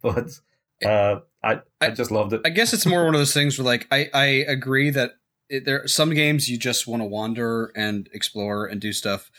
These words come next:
Speaker 2: But then on the other half, half, I'm like, "Why is this a Zelda game?" <laughs>
Speaker 1: Yeah, and, and that is something that you took to this that I did not have whatsoever.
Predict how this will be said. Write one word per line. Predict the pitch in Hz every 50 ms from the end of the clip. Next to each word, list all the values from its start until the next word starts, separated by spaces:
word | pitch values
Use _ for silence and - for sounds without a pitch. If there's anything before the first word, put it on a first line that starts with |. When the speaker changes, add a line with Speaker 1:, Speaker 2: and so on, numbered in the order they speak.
| - - _ _ _ _ _
Speaker 2:
But | 120
then | 135 139
on | 135 135
the | 139 151
other | 160 151
half, | 135 135 120 123 123 123 123
half, | - 120 117 110
I'm | 117 117
like, | 113 110 110 107 - -
"Why | 101 98 110 139
is | 160 151 139
this | 147 139 -
a | 107
Zelda | 92 87 87 95 95 98 98 80 78
game?" | - - - - _ _ -
<laughs> | - - - - - - _ _ _ _ _ _ _ _ _
Speaker 1:
Yeah, | 139 127 139 143 131 107 95 - - -
and, | 151 151 175
and | 175 151 156 156 139
that | 160 175 185
is | 202 196 - -
something | - 185 160 151 - 160 139 127
that | 127 127
you | 127 131 139
took | 139 - 156 143 143
to | - 139
this | 117 113 117 117 120 120 - _ _ _ _ -
that | 127 120
I | 123 127 127
did | 120 127 127 120
not | 113 120 123 127 120
have | 123 120 117 101
whatsoever. | 107 117 113 - - 123 113 104 104 -